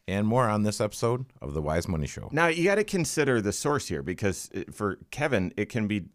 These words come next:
Speaker 2: challenging to stay focused for an hour-long show, like, on what we're trying to talk about. He's not even looking at me right now.
Speaker 1: I'm with you.
Speaker 2: <laughs> All right, we're happy to, to get into that. And then we're getting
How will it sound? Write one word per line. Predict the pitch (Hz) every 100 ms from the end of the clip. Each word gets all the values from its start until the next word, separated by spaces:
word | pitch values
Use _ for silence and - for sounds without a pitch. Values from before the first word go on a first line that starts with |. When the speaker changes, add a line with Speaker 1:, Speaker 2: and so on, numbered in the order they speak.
| -
Speaker 2:
challenging | 120 117 107 98
to | 92
stay | - 98
focused | - 110 - 98 - - _ -
for | 98 92 90 90 -
an | 87 85 -
hour-long | 90 95 90 85 82 82 80 71 _ _ _ -
show, | - - 131 135 110 64 - -
like, | 80 -
on | 87 87
what | 85
we're | 82
trying | 80 87
to | 80
talk | 95 127 -
about. | 65 - -
He's | 170 208
not | 208
even | 208 208
looking | 208
at | 208
me | 202
right | 208 208
now. | 226 233 - _ _ _ - - 135 123
Speaker 1:
I'm | 113
with | 151 156
you. | 135
Speaker 2:
<laughs> | - - 220 - - 147 - 240 285 269
All | 147
right, | 180 160 143
we're | 147
happy | 165 165 160 147
to, | 127 151 131
to | - 127
get | 113 160
into | 170 165
that. | 156 160
And | 160
then | 170
we're |
getting | 170 160 147